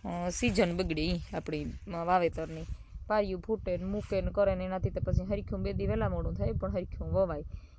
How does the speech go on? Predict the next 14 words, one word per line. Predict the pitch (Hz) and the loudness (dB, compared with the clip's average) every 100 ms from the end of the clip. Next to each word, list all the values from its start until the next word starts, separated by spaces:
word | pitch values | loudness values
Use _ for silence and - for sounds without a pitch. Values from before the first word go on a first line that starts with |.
| - | -10
અને | 170 170 175 170 180 | -6 -4 -4 -4 -2
જો | 196 202 | 0 4
જવાય | 185 185 175 | 6 6 4
દેખાડ | 190 - 185 | 0 -4 -6
ઉપર | 170 170 | -4 0
એકદમ | 175 185 180 185 | 2 0 0 -2
ને | 175 160 | -2 0
જવાય | 175 190 190 | 4 6 4
તો | 180 | 2
બહુ | 180 233 214 | 2 4 4
જ | 165 | 2
અસર | - 170 | -4 -4
ઉગે | 165 165 170 | -6 -2 -2
ગઈ. | 170 226 | 0 -2